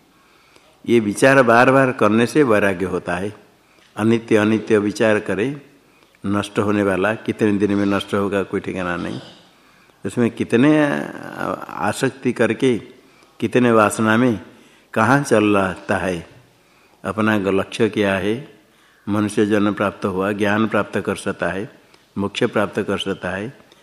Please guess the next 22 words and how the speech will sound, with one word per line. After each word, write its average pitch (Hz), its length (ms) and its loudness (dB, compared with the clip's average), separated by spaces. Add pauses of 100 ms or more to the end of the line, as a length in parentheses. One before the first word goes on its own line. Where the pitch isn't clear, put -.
(140)
सत्य - 400 -2
साक्षात्कार, 107 680 0
परमात्मा 107 580 -2
का 104 80 -2
साक्षात्कार 123 680 -2
कर 98 160 -4
सकता 90 300 -10
है, 98 300 -6 (580)
उसको 107 320 2
पीछे 117 380 0
करके 120 480 2
संसार 104 540 0
के 104 100 -4
पीछे 98 340 -4
भागता 90 380 -4
है। 87 200 -8 (680)
समझ 131 400 2
करके, 113 380 2
शास्त्र 107 440 -2
श्रवण 104 400 -2
करके 101 340 -2
भी 120 380 -2